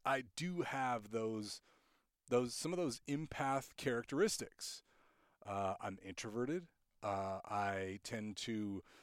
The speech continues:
um, replenish myself in nature. I tend to absorb other people's emotions. Uh, I have a, a deep level of caring for other people. Um, I dislike crowds.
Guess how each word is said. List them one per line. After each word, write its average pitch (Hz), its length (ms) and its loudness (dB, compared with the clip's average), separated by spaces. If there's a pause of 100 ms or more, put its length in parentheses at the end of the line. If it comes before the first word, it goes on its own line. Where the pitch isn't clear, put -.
(160)
um, 104 340 -2
replenish 127 800 0
myself 120 680 0
in 98 220 -4
nature. 185 580 -2
I 110 120 -2
tend 123 360 -2
to 113 360 -2 (440)
absorb 120 480 2
other 120 160 -2
people's 123 300 0
emotions. - 720 -2 (560)
Uh, 95 380 -4 (140)
I - 60 -6
have 127 200 -4
a, 127 100 -2 (100)
a 113 60 -6
deep 113 340 -6
level 123 360 0
of 104 120 -8
caring 107 520 -6
for 104 400 -2
other 104 180 -4
people. - 520 -12 (640)
Um, 98 580 -2 (380)
I 113 60 0
dislike 127 400 0
crowds. 170 640 6